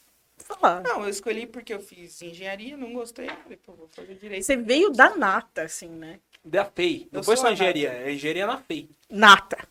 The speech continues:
Speaker 2: Eu sou a nata. É, inclusive, se você quiser passar em oitavo lugar,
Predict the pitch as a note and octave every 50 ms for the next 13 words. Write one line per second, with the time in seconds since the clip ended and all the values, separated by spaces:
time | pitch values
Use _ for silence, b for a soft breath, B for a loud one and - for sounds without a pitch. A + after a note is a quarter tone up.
0 | _ - - F3+ - - - G#3+ G3+ F#3 D#3+ D#3 - _ _ B B B B B
1 | B B - - D4 D#4 C4 - C4 A#3+ G#3+ A#3+ C4 C4+ A#3+ A3+ G#3+ G3 G3 -
2 | - G3+ G3 F#3+ F#3+ - - G3 F#3+ - - F3+ E3+ F3 F3 E3+ F3 - E3 E3
3 | D#3+ - - - D#3 C#3 - - - _ _ _ - G#3+ G#3 G3 F#3+ F3+ F#3 _
4 | - D3 D#3 D#3+ D#3+ D#3 D#3 C#3 C3+ _ _ _ - D#3 C#3+ - - C3+ C3 B2
5 | B2 -